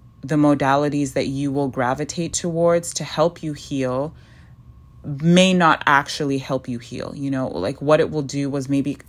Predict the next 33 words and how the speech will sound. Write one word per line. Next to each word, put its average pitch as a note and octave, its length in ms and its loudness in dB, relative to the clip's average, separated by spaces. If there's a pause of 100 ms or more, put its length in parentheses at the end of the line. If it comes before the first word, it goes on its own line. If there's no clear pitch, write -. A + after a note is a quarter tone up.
is D3+ 180 0
maybe D3 260 4
kind C#3+ 260 -2
of, C3+ 120 -2
like, B2+ 200 -4
help C#3+ 280 -4
you D3 80 -4
to C#3 140 -6
rationalize D3 680 -2
the C3+ 140 -4
experience C#3+ 640 -2
enough F#3+ 520 -2 (500)
to F#3 120 0
the D#3 100 0
point E3 400 -2
where C#3 680 2 (1120)
you've D#3 280 0
tricked - 340 0
yourself D#3 560 2
into D#3 240 -4
thinking F3+ 440 -2
that C#3+ 140 -2
you've C3+ 180 -4
healed, B2+ 580 -2 (300)
but E3 120 2
you D#3+ 80 0
haven't F3 340 2
actually D#3 360 0
cleared D#3 480 -2
out, C#3 420 4
like, C3+ 260 -4
the C#3+ 120 -4
dense C3+ 600 -2